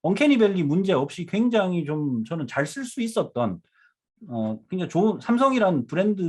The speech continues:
이미지를 제고하기 위해서 굉장히 괜찮았던 선택이었던 것 같은데 그냥 이게, 어, 삼성에서 부인해버리고 공식적으로. 그러니까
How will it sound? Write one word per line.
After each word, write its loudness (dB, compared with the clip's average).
이미지를 -4
제고하기 -4
위해서 -6
굉장히 -6
괜찮았던 -2
선택이었던 -4
것 -8
같은데 -6
그냥 2
이게, 2
어, -4
삼성에서 0
부인해버리고 0
공식적으로. -8
그러니까 -6